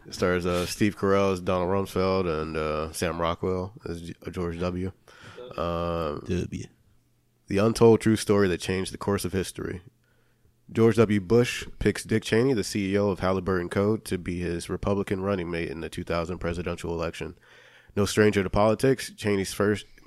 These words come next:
Speaker 1: Cheney's impressive resume includes stints at the White House as chief, chief of staff, House Minority Whip, and Defense Secretary. When Bu-, Wi-,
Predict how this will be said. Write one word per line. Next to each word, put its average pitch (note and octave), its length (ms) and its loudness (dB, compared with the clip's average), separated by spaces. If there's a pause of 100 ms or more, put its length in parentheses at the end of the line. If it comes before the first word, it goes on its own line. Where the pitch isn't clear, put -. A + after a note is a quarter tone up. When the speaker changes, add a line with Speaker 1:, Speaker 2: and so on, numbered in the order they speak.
(280)
Speaker 1:
Cheney's A2 260 4
impressive G2+ 500 0
resume F2+ 460 0
includes F2+ 380 -4
stints G2 440 -2
at F2+ 280 -4
the E2+ 100 -4
White G#2 220 2
House B2+ 300 2
as F2 120 -8
chief, - 260 -8 (120)
chief G2 180 -4
of E2+ 80 -8
staff, G2 400 0 (560)
House G2 180 0
Minority G#2 440 4
Whip, G#2+ 320 2
and F2+ 200 -2
Defense F#2 320 -4
Secretary. G2 640 -2 (100)
When G2 260 -4
Bu-, G#2+ 160 2
Wi-, G#2 260 0